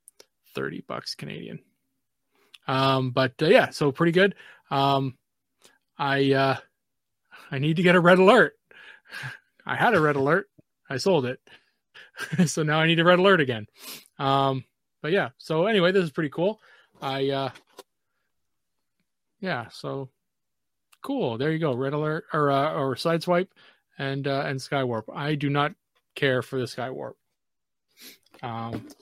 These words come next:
but yeah, he's in there. But the big thing that I got this week, uh, I had ordered a while ago, and it, uh, it did come in this week while I was away. So, uh, um,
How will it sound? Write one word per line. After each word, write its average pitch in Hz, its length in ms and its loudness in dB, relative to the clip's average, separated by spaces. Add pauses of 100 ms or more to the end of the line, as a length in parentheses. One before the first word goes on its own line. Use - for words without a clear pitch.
but 180 120 0
yeah, 180 160 -2 (400)
he's 143 100 -10
in 139 100 -6
there. 165 200 -10 (600)
But 165 140 -8
the 175 80 -4
big 403 220 2
thing 196 200 8
that 160 100 6
I 151 100 6
got 143 180 4
this 135 180 -2
week, 151 360 -2 (340)
uh, 147 160 -4
I 147 120 -4
had 156 100 0
ordered 160 240 0
a 151 40 2
while 175 300 2
ago, 131 340 -2 (280)
and 147 300 -4
it, 147 220 -6
uh, 156 60 -2
it 156 320 -6 (320)
did 208 240 -8
come 165 220 0
in 214 180 -2
this 131 220 -8
week 165 200 -6
while 160 140 -2
I 165 60 0
was 170 160 -4
away. 180 400 0 (260)
So, 135 440 0
uh, 135 180 0 (1500)
um, 123 380 -6